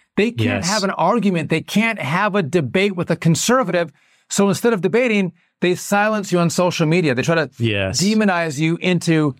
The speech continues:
Speaker 1: not speaking, you know, what you really believe. And she did the same thing last night.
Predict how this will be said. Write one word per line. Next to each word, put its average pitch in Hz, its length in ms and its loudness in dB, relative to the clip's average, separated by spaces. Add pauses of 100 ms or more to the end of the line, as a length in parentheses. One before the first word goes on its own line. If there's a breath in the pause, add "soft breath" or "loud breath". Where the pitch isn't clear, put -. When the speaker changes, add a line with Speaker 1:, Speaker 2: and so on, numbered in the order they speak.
(240)
Speaker 1:
not 170 260 0
speaking, 175 760 -2
you 180 120 2
know, 156 100 2
what 170 180 0
you 175 120 2
really 175 220 2
believe. 175 420 2
And 170 160 2
she 240 180 0
did 254 120 0
the 202 100 0
same 202 280 0
thing 190 200 0
last 165 280 -2
night. 180 280 -2